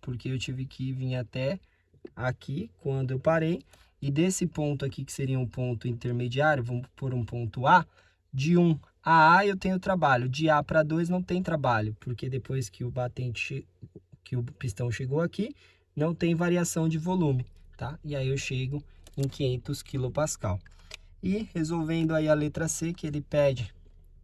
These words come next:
pra gente encontrar a temperatura na parte B, tá? Então, a gente vai pegar aí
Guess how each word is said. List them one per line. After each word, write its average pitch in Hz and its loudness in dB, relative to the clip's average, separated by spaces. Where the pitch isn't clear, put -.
pra 143 0
gente 139 0
encontrar 135 -2
a 135 -4
temperatura 160 -2
na 156 0
parte 151 2
B, 127 0
tá? 127 0
Então, 147 0
a 147 0
gente 143 0
vai 139 4
pegar 131 0
aí 123 0